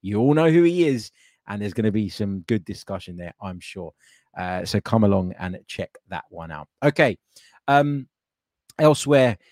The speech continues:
uh, Arsenal youngster Marcelo Flores is said to be close, uh,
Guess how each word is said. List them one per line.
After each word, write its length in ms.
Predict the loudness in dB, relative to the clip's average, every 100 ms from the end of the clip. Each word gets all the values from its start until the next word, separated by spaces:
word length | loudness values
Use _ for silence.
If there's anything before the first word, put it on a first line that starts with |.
| _ -8
uh, 160 | -6 0
Arsenal 540 | 2 2 0 -4 -4
youngster 540 | -4 -4 -4 -6 -8 -8
Marcelo 800 | -6 -6 -6 -10 -2 2 4 2
Flores 760 | 0 0 6 6 6 0 -10 -20 _ _ _ _
is 300 | -6 -6 -6 -12
said 300 | -8 -6 -6
to 100 | -8
be 140 | -8 -10
close, 580 | -4 -4 -4 -6 -14 -16 _ _ -6
uh, 280 | -4 -2